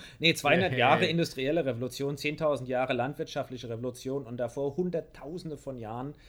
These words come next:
Speaker 1: ja, wo der Mensch als Jäger und Sammler gelebt hat. So. Und, äh, und so sind wir geprägt. Ja? Wir sind, wir sind eigentlich von der Evolution gemacht als Jäger und Sammler und nicht als Büroangestellter, um es mal so auszudrücken.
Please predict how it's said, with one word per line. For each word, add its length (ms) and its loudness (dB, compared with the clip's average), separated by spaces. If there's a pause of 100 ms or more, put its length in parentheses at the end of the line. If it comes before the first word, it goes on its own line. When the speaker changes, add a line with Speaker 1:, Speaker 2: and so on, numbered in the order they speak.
(380)
Speaker 1:
ja, 200 -4
wo 80 -4
der 120 -4
Mensch 240 -6
als 180 -8
Jäger 200 -6
und 60 -6
Sammler 280 -8
gelebt 340 -12
hat. 140 -16
So. 240 -14 (520)
Und, 400 -8
äh, 440 -8
und 160 -14
so 100 -2
sind 120 0
wir 100 0
geprägt. 540 -6
Ja? 180 -14 (120)
Wir 100 -6
sind, 320 -4
wir 80 -2
sind 160 -4
eigentlich 460 -6
von 160 -8
der 120 0
Evolution 680 -4
gemacht 520 -4
als 220 -6
Jäger 220 0
und 100 -2
Sammler 460 0
und 100 0
nicht 300 -2
als 320 -2
Büroangestellter, 880 -2 (340)
um 80 -16
es 100 -18
mal 120 -12
so 140 -10
auszudrücken. 480 -16